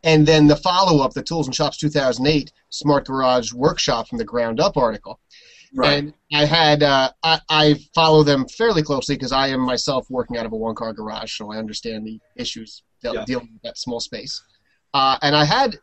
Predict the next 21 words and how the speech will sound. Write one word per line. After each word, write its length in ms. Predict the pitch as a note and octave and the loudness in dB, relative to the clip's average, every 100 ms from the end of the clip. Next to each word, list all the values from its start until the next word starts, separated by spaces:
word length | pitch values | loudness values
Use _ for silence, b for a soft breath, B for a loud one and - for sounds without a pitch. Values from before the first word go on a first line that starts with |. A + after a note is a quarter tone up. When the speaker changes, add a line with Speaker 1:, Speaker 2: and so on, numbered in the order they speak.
| - | -2
Speaker 1:
intended 440 | D#3 D3+ A3 A3+ | 0 2 0 0
to 140 | F#3 D#3 | -2 0
ask 340 | C#3 C3+ - _ _ | 0 -2 -8 _ _
what 240 | B2+ C#3+ - | -6 -6 -4
your 60 | |
shop 280 | - D#3 C3+ | -2 -2 -2
was 160 | C3+ A#2+ | -4 -2
like 180 | A#2+ F#3 | -2 0
now, 300 | A#3 D3+ C3+ | 2 0 -2
assuming 400 | - D3+ C#3+ C3+ | 0 2 2 2
you 140 | C3 | 0
had 120 | C3+ | -2
moved 220 | B2+ B2 | -2 -6
to 60 | - | -6
Cincinnati. 580 | - B2 C#3 F3 A#2 - _ _ - | -6 -6 -4 -4 -4 -8 _ _ -4
But 80 | C#3 | -2
if 100 | C3+ | 0
you're 120 | C3+ | -2
still 260 | - A3+ | 2 2
in 180 | G#3 G3+ | 2 0
Nashville, 640 | G3 G3 F3 C#3+ B2 A#2+ | 2 2 2 -2 -4 -4